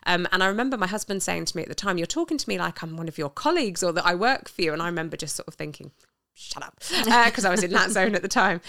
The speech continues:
But actually looking back, yeah, I was. I wasn't treating him as my husband anymore because I was just so in this horrible pot, really, of,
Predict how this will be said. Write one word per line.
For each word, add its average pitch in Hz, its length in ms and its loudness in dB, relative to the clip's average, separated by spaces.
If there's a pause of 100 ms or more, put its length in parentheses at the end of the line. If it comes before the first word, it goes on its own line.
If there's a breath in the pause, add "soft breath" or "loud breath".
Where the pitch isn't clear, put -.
(160 loud breath)
But 196 100 4
actually 208 300 2
looking 185 320 -4
back, 202 280 0
yeah, 175 120 2
I 160 80 2
was. 185 260 -2
I 160 100 -2
wasn't 160 320 -6
treating 180 380 -8
him 156 80 -10
as 156 100 -14
my 147 100 -10
husband 165 420 -8
anymore 151 320 -8
because 156 240 -12
I 180 80 -8
was 180 160 -8
just - 420 -6
so 233 440 2 (140)
in 214 300 -2
this 160 460 -6
horrible 220 480 -2
pot, - 360 -6
really, 156 360 -2
of, 151 180 -8